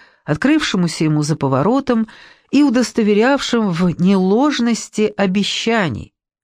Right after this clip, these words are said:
Во всяком случае, в свете тусклого уличного фонаря выглядел он весьма привлекательно и просторно.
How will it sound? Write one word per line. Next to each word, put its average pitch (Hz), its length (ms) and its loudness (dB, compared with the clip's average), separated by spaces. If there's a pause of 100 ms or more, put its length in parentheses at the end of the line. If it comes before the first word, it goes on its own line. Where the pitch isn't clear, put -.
(240)
Во 135 120 -4
всяком 277 360 -4
случае, - 540 -8 (920)
в - 60 -14
свете 208 340 -2
тусклого 196 520 -2
уличного 180 540 -2
фонаря 160 440 -2
выглядел 175 500 0
он 160 120 0
весьма 160 480 -2
привлекательно 160 1080 -2 (300)
и 202 80 -2
просторно. 98 960 -6